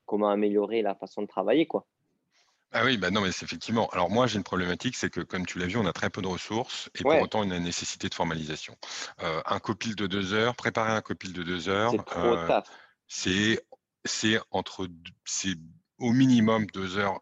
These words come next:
Speaker 2: de préparation, euh, voire plutôt trois ou quatre. C'est-à-dire que pendant, il y a, il y a deux heures de, de, de préparation du copil qui vont être, euh,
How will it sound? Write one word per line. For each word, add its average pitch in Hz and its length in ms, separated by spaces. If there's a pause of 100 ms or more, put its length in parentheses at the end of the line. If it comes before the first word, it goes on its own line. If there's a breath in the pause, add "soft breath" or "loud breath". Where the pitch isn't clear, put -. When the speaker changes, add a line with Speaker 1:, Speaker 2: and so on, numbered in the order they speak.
Speaker 2:
de 87 120
préparation, 82 640 (480 loud breath)
euh, 82 140
voire 98 320
plutôt 92 260
trois 104 260
ou 92 80
quatre. 104 320
C'est-à-dire 85 360
que 87 200
pendant, 85 320
il 87 220
y 90 60
a, 87 100 (340 loud breath)
il 82 80
y 80 60
a 78 60
deux 107 280
heures 113 140
de, 90 320
de, 85 260 (380)
de - 80
préparation 110 540
du 95 100
copil 104 360
qui - 160
vont 95 180
être, 101 240
euh, 82 140